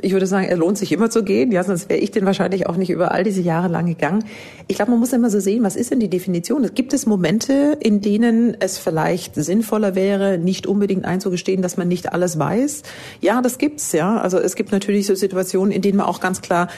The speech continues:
die Richtung vorgeben muss. Aber ich glaube, Authentizität bedeutet eben auch ganz genau zu sagen, was weiß man selber, was weiß man nicht, wo muss man einfach auf die Meinung des Teams setzen.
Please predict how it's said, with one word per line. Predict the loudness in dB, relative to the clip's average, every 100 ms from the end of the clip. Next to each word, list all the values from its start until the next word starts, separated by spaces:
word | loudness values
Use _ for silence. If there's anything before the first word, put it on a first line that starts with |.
| -10 -2
die | -2
Richtung | 0 -2 -2
vorgeben | 0 0 0 0
muss. | 0 -2 -2 -2
Aber | 0 2 0 -2 -6 -16 -20 -8
ich | -6
glaube, | 0 0 2 0
Authentizität | -2 0 -2 -2 -4 0 0 0
bedeutet | 0 2 2 0
eben | 0 0 0
auch | 0 -2
ganz | -4 -4 -2
genau | -2 -2 -2
zu | -2
sagen, | -4 -2 -2 0 0 0
was | 0 -2
weiß | -2 -2
man | -2
selber, | 0 0 0 0 0
was | -2 -2
weiß | -2 -2
man | -2
nicht, | 0 0 -2 -4
wo | -2 0 2 2 2
muss | 0 0 -2
man | -2
einfach | -2 -2 -2 -2 -4
auf | -6 -6
die | -4 -2
Meinung | 0 0 0 0 -2
des | -4
Teams | -2 -2 0
setzen. | -4 -4 -4